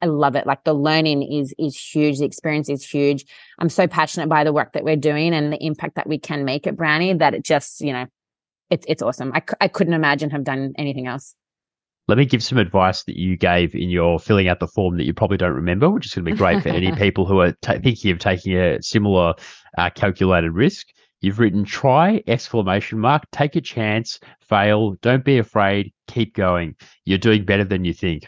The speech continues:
Speaker 2: And I just, I
Speaker 1: Yeah.
Speaker 2: just love that, Renata. I think that's so
Speaker 1: Yeah.
Speaker 2: positive. So I thought it, that's a good place to, to end the conversation, is if a-,
Speaker 1: Yeah.
Speaker 2: anyone's thinking about it, have a go, right?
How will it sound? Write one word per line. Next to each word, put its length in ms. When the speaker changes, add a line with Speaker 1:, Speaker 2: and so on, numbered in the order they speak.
Speaker 2:
And 120
I 100
just, 200
I 100
Speaker 1:
Yeah. 60
Speaker 2:
just 220
love 220
that, 160
Renata. 260
I 60
think 140
that's 180
so 80
Speaker 1:
Yeah. 80
Speaker 2:
positive. 520
So 440
I 80
thought 200
it, 180
that's 180
a 40
good 200
place 320
to, 380
to 140
end 120
the 60
conversation, 680
is 100
if 100
a-, 160
Speaker 1:
Yeah. 80
Speaker 2:
anyone's 440
thinking 340
about 280
it, 120
have 180
a 80
go, 240
right? 300